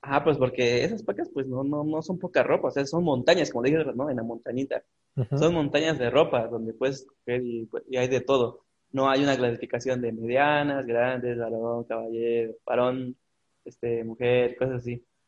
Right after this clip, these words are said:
Speaker 1: No está clasificada, está todo amontonado, porque tiene sentido con lo que acabas de decir, ¿no? Que son ropas de la beneficencia que llegan a México de alguna u otra manera, con corrupción,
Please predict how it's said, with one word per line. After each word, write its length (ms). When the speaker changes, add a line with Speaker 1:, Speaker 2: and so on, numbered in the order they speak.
Speaker 1:
No 40
está 120
clasificada, 360
está 160
todo 140
amontonado, 420
porque 240
tiene 180
sentido 480
con 120
lo 100
que 100
acabas 200
de 60
decir, 240
¿no? 200
Que 100
son 240
ropas 320
de 60
la 80
beneficencia 680
que 100
llegan 220
a 60
México 440
de 100
alguna 200
u 60
otra 140
manera, 400
con 340
corrupción, 680